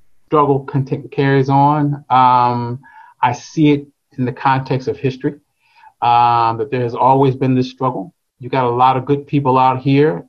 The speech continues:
uh, the North, South, everywhere, who do look at children as children. But you, at the same time, you have, uh, some culture, some people, some beliefs, some philosophies that say, "Let's just take care of this group. <laughs> Just give me,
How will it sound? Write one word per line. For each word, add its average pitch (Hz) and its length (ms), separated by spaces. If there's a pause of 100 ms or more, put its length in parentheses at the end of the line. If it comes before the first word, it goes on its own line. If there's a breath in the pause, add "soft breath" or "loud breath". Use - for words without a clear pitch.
uh, 123 280
the 120 80
North, 127 360
South, 131 340
everywhere, 139 520
who 120 460
do 135 220
look 135 160
at 127 160
children 139 320
as 120 100
children. 143 460 (460 soft breath)
But 139 200
you, 143 100
at 139 80
the 139 60
same 143 280
time, 147 420
you 135 220
have, 143 580
uh, 139 460 (400)
some 151 260
culture, 156 380
some 151 240
people, 156 260
some 151 220
beliefs, 147 380
some 151 140
philosophies 151 600
that 131 100
say, 139 460 (460)
"Let's 135 120
just 147 220
take 160 180
care 156 200
of 147 60
this 185 160
group. - 280
<laughs> - 400
Just - 200
give 165 160
me, 147 240